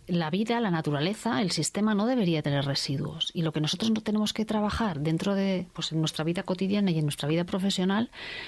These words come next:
no es en ordenar bien los residuos, porque una vez que los llevamos al contenedor ya nos hemos olvidado,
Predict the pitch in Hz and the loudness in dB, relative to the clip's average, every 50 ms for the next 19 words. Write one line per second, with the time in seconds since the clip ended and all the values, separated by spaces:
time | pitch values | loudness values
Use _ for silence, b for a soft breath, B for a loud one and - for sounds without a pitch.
0 | B B B - 180 202 247 262 - - - B B B B B B B B B | B B B 0 2 2 2 0 -2 -4 -6 B B B B B B B B B
1 | _ - - - 185 180 170 175 - - - _ _ - 190 196 185 175 175 175 | _ -14 -6 -2 0 0 0 -2 -4 -16 -20 _ _ -4 0 2 2 4 4 4
2 | 180 175 175 175 175 170 170 170 170 165 165 170 165 - - 190 180 175 165 165 | 4 2 2 2 2 2 2 2 2 2 0 0 0 0 0 2 2 4 4 2
3 | 160 - - - 185 165 - 165 175 170 170 170 - 175 165 165 165 165 165 170 | 2 0 -2 -4 -4 -2 0 0 2 2 0 0 0 0 0 0 2 2 2 2
4 | 170 165 165 - - 160 156 - 156 156 156 160 160 160 165 165 165 165 160 156 | 2 2 0 0 0 0 2 2 2 2 4 2 2 2 2 2 2 2 2 0
5 | - 165 156 156 147 - 165 151 147 147 143 151 156 156 151 151 147 139 139 | 0 0 0 0 2 0 0 0 2 2 2 2 2 2 2 2 0 0 -2